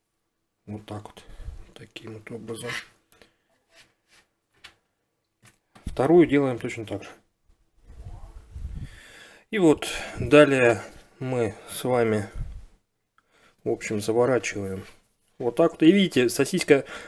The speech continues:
короткая. Вообще можно, если вот длинную найдёте, вот, вот так вот её сворачиваете, здесь зубочистками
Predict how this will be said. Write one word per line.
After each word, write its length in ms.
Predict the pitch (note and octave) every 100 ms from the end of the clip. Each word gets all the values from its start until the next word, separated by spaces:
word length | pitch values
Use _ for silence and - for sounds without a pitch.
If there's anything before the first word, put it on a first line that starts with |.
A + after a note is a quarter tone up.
| - _ -
короткая. 640 | - D3+ F#3 - G#2 F#2+ -
Вообще 440 | G#2 G#2 D#3+ D3 -
можно, 420 | A#2+ C#3 C3 C3 -
если 240 | - E3+ C3+
вот 80 | B2
длинную 340 | E3+ F3+ C3
найдёте, 400 | A#2 A2+ G#2+ -
вот, 180 | A2 G2+
вот 120 | A2
так 180 | B2 G#2+
вот 140 | G#2+
её 340 | G#2+ G#2 G#2 G#2 - _ _ _ _ _ _ _ _ _ -
сворачиваете, 640 | - F3 G3+ - D#3+ D3+
здесь 200 | C3 C3
зубочистками 800 | A#2+ B2 C3+ - - C3+ B2 A#2+